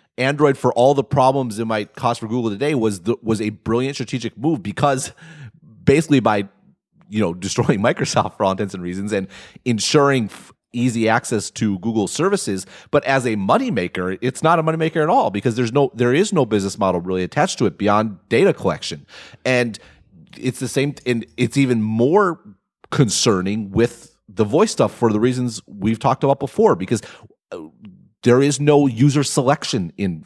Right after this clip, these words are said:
in the voice world, which means there's no auction, which means there's no, where people are deciding an ad, ad to pick. And it doesn't mean Google won't compete here. They will.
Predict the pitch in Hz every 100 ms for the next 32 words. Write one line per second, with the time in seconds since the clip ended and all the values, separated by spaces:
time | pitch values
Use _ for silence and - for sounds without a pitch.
0 | _ 101 87 80 92 85 87 - 87 78
1 | - - 123 - 123 110 117 104 113 120
2 | - - - 90 80 107 101 95 110 -
3 | - - - 101 98 98 - 139 117 98
4 | - 107 110 101 95 110 131 117 - 113
5 | 147 147 - 85 - - - - - 139
6 | 113 - _ _ - 131 156 156 139 113
7 | 143 147 113 98 120 131 - 98 - 180
8 | 214 - 90 85 113 95 90 190 101 143